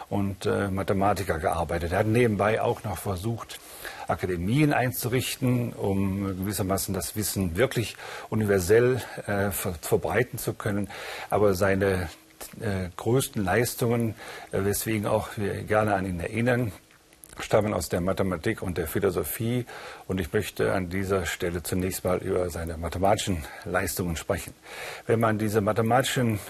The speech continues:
äh, Leistungen von Leibniz anschaut, kann man eine praktische und eine theoretische Seite unterscheiden. Auf der praktischen Seite hat Leibniz versucht, die damalige,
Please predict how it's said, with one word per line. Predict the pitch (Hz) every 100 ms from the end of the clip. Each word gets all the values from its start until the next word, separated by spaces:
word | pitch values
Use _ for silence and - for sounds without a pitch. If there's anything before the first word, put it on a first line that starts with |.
| -
äh, | 110 98 95 92 - - - - -
Leistungen | 110 113 - 120
von | - 104
Leibniz | 101 98 87 78
anschaut, | 113 143 - 135 135
kann | 123 120
man | 110
eine | 101 95
praktische | - - 131 - 123 - 120 110
und | 98 87
eine | 87 90 - - -
theoretische | 107 98 110 120 92 104
Seite | 87 87 82
unterscheiden. | 98 90 87 101 78 65 - - - - - - - - - - -
Auf | 107
der | 104
praktischen | - 151 - 160 - 131
Seite | 107 110 120 - 123 123 117 -
hat | 107 -
Leibniz | 101 101 113 - 110 -
versucht, | - 92 82 131 151 - - - - - - - - - -
die | 113 95
damalige, | 98 117 113 107 95 101 101